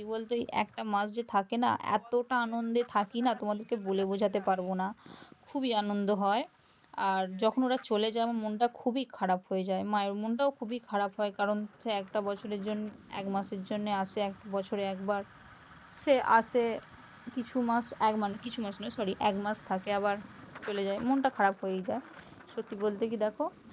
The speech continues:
আমার শ্বশুর শাশুড়ি খুবই ভালো মানুষ, অনেক, অনেক। তো এতদিন পর্যন্ত এসেছে, আমি কখনো কোনো খারাপ জিনিস শুনিনি, বা আমাকে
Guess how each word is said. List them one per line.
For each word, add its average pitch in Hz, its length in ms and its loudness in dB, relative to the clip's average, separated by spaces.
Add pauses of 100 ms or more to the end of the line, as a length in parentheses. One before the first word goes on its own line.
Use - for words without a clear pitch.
(400)
আমার 214 220 0
শ্বশুর 233 320 -4
শাশুড়ি 240 280 -8 (120)
খুবই 254 340 0
ভালো - 280 -6 (100)
মানুষ, 190 360 -8 (920)
অনেক, 233 340 6
অনেক। 196 320 4 (140)
তো - 140 -6
এতদিন 226 460 6
পর্যন্ত 233 420 2
এসেছে, 240 240 2
আমি 247 160 6
কখনো 233 320 6
কোনো 240 200 6
খারাপ 202 340 6
জিনিস 233 320 4 (160)
শুনিনি, 262 480 6
বা 226 140 8
আমাকে 226 300 4